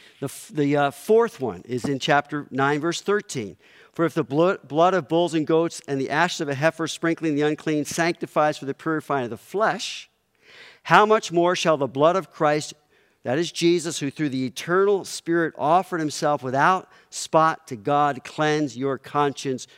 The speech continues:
from dead works?" Dead works are all the traditions, all the things that God gave to them as far as those ordinances,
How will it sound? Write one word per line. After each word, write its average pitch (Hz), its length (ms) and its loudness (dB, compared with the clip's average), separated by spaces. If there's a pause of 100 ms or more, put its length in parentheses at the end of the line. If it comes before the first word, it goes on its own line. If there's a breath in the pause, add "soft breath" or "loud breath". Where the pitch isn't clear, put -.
(120)
from 110 200 -10
dead 131 240 -2
works?" 117 220 -8
Dead 156 200 -2
works 143 260 -4
are 117 120 -2
all 151 180 2
the 147 80 -6
traditions, 143 800 -4 (300 soft breath)
all 156 340 4
the 147 120 -6
things 151 320 -4
that - 240 -6
God 135 260 0
gave 135 280 -2
to 131 100 -6
them 120 280 -4 (320 soft breath)
as 117 120 -12
far 131 240 -2
as 113 100 -4
those 117 160 -4
ordinances, 117 800 -6